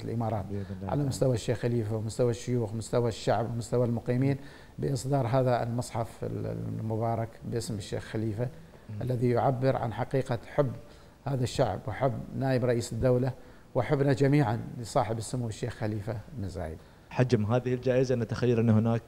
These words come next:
Speaker 2: عدد كبير جدًا ومهول، كيف، كيف تقومون بمثل هذا كله؟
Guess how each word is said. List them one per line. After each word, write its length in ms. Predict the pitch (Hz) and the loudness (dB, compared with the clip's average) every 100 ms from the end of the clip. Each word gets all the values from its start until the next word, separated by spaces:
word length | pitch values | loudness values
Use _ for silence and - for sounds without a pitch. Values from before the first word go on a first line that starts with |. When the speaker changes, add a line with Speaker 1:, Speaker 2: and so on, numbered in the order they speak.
| - | -4
Speaker 2:
عدد 500 | 107 104 117 117 104 | 0 4 4 4 -2
كبير 460 | - 101 117 107 95 | 0 2 2 2 2
جدًا 380 | 110 104 107 98 | 0 4 6 6
ومهول، 460 | 98 98 117 117 - - | 4 4 2 -2 -4 -4
كيف، 220 | 143 127 | -4 -4
كيف 260 | - 127 | -8 -8
تقومون 440 | 131 117 127 135 139 | -6 -2 2 4 4
بمثل 280 | 113 110 95 | 2 -6 -4
هذا 220 | 92 87 | -2 -4
كله؟ 260 | - 87 | -6 -8